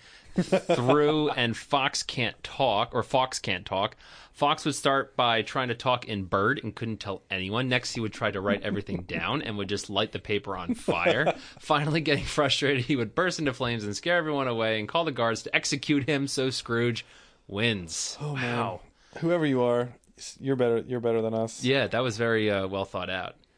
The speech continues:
Speaker 2: I didn't
Speaker 1: And
Speaker 2: even think of bribery.
Speaker 1: Yeah, y-, I mean, you have everything in the world, you know, one of the richest, uh,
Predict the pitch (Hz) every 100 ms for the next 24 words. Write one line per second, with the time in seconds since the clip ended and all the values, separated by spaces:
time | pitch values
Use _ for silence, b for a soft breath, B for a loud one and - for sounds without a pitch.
0 | b b - 185 127 131 143 147 180 131
1 | 104 113 156 117 104 143 - 127 160 127
2 | - 127 120 113 110 131 107 107 127 123
3 | 107 98 92 123 156 104 98 110 110 110
4 | 107 110 - 107 120 _ - 92 92